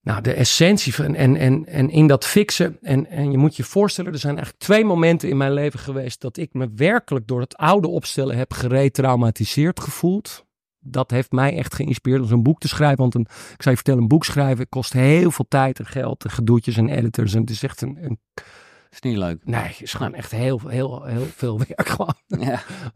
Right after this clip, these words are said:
Speaker 1: Dus ik ben niet een typische, ik ben
Speaker 2: Nee.
Speaker 1: een prater, ik vind mensen leuk. En, maar goed, er was één moment in negentien negenennegentig dat ik zelf nog bij Peter en Ottoline,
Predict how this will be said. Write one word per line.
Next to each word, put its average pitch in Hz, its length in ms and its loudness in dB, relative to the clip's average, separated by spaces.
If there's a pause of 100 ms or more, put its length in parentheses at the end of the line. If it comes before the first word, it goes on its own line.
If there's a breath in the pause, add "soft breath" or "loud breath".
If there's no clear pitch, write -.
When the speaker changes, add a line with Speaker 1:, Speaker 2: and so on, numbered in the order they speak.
(160)
Speaker 1:
Dus 147 200 -6
ik 165 140 -2
ben 160 160 4
niet 175 200 2
een 143 160 -2
typische, 135 580 -4
ik 123 140 -10
ben 131 100 -2
Speaker 2:
Nee. 101 180 -2
Speaker 1:
een - 120 -10
prater, 147 420 0
ik 113 60 -10
vind 131 140 0
mensen 139 300 -4
leuk. 123 320 -8
En, 110 160 -12 (380 loud breath)
maar 151 120 -2
goed, - 240 -6 (680)
er 127 100 -2
was 143 140 0
één 190 180 4
moment 160 540 4 (500 soft breath)
in 143 160 2
negentien 139 460 2
negenennegentig 135 1000 0
dat - 180 -6
ik - 100 -12
zelf 156 340 2
nog 120 300 -2
bij - 180 -8
Peter 139 320 2
en 120 100 2
Ottoline, 120 680 0